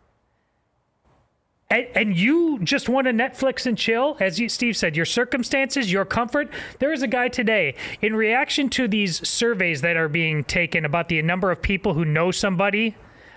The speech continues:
uh, who has been impacted by this, um, uh, by the vaccine.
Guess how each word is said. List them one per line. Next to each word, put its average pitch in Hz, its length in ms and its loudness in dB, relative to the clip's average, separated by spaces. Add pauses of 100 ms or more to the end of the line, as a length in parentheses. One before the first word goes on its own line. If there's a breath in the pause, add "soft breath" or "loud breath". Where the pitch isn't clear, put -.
(120 loud breath)
uh, 190 220 4
who 208 160 0
has 190 120 0
been 175 300 -2
impacted 196 640 0
by 190 240 2
this, 185 300 0
um, 170 800 0 (640 loud breath)
uh, 175 420 0
by 196 200 0
the 185 100 -2
vaccine. 214 720 0